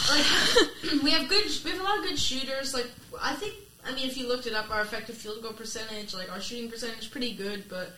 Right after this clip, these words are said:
we lose the possession battle, like,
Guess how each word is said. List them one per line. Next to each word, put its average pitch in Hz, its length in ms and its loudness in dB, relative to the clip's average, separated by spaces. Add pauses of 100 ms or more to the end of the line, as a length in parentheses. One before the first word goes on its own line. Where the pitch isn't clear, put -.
(640)
we 269 100 -6
lose 302 260 0
the 311 80 -4
possession 254 500 -2
battle, 202 320 -2
like, 175 340 -8